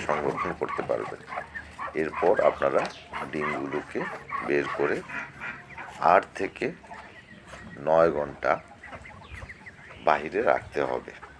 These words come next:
ফ্রিজ থেকে নামিয়ে আট থেকে নয় ঘন্টা বাহিরে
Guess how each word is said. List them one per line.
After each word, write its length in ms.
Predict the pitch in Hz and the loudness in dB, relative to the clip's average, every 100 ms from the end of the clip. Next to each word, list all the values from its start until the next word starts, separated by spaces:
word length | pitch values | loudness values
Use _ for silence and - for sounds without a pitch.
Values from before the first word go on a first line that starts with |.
| - - - - - - - - | -20 -20 -20 -20 -20 -20 -20 -10
ফ্রিজ 220 | - 69 - | -8 -6 -6
থেকে 160 | 78 87 | 0 4
নামিয়ে 380 | 82 80 85 147 - - - - - - | 6 6 2 -2 -4 -14 -20 -20 -8 4
আট 180 | 78 - | 4 4
থেকে 180 | - - | -2 -4
নয় 220 | 87 73 67 | 4 6 6
ঘন্টা 280 | 78 - | 4 4
বাহিরে 420 | 95 67 65 71 | 6 6 4 0